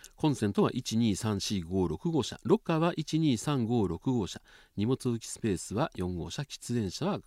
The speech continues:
三号車と。遅れなしというのが書いてあります。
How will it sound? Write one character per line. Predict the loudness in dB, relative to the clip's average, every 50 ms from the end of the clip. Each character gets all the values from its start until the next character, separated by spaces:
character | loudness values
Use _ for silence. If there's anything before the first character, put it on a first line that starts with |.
| _ _
三 | -20 -12 -8 -6 -4 -4
号 | -4 -4 -4
車 | -6 -10
と。 | -16 _ _ -20 -20 -20 _ -8
遅 | -8 -6 -4 -4 -4
れ | -4 -2
な | -2 -2 0
し | 0 -2
と | -4 -8 -20 -20 -20 -20 -20 -20 -20 -20 _ -10 -8
い | -8
う | -8
の | -8 -10
が | -14 -16 -20 -20 -18
書 | -16 -16
い | -16
て | -16 -18
あ | -20
り | -20 -20
ま | -18 -14
す。 | -12 -10 -10 -12 -12